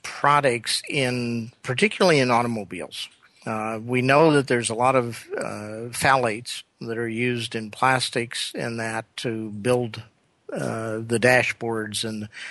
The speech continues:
various parts of the cars. And that has,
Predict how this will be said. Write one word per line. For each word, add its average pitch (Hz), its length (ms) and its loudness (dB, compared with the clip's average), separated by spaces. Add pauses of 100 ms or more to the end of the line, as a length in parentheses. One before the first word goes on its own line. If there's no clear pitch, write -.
(240)
various 127 400 4
parts - 360 0
of 113 80 -4
the 104 80 -8
cars. 104 680 0 (320)
And 113 540 -4
that 127 420 2
has, 123 600 0